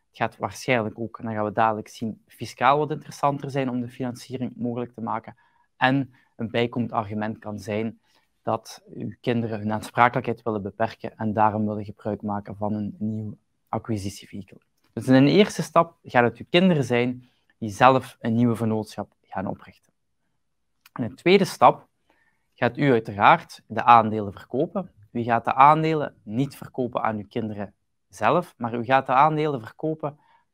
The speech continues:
aan de holding van de kinderen of de vennootschap van de kinderen. Hoe gaan de kinderen aan u, of beter gezegd, hoe gaat de holding van de kinderen aan u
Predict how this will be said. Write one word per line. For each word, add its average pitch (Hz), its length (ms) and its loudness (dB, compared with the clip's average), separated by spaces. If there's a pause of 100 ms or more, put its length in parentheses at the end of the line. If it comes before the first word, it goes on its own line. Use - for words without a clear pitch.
aan 123 380 0 (240)
de 120 100 -4
holding 107 500 -4 (280)
van 98 140 -14
de 104 80 -14
kinderen 98 320 -14
of 107 100 -20
de 113 100 -10
vennootschap 113 580 -6 (240)
van - 140 -14
de 208 80 -16
kinderen. 196 400 -16 (880)
Hoe 147 180 -2
gaan 139 260 8
de 120 80 -2
kinderen 123 440 0
aan 120 200 2
u, 120 300 -2
of - 140 -20
beter 117 220 -6
gezegd, 110 260 -10
hoe 139 120 -6
gaat 127 160 0
de 123 60 -6
holding 123 440 0
van 117 140 -4
de 107 80 -10
kinderen 117 480 -6 (380)
aan 113 220 -6
u 117 240 -6